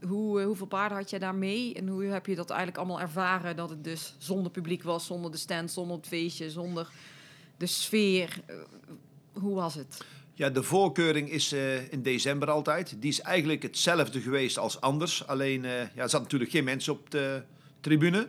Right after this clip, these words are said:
Speaker 1: Nee.
Speaker 2: Dus de sfeer is toch een beetje weg om een bakje koffie, eh, te drinken. Wat mensen,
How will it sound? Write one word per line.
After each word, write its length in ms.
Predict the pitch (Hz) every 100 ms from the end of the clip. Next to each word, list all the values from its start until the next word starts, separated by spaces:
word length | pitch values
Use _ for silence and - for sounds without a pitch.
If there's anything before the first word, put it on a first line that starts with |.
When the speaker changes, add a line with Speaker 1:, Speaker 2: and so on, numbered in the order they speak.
| -
Speaker 1:
Nee. 220 | 180 175 - -
Speaker 2:
Dus 180 | - 120
de 80 | 131
sfeer 440 | - - 180 151
is 200 | - 127
toch 160 | - 139
een 80 | 123
beetje 240 | 131 135
weg 180 | 135 143
om 160 | 127 123
een 80 |
bakje 220 | 123 123 117
koffie, 440 | 143 - 139 131
eh, 60 | 123
te 100 | 127
drinken. 520 | 127 135 127 131 127
Wat 140 | 123
mensen, 300 | 127 135 139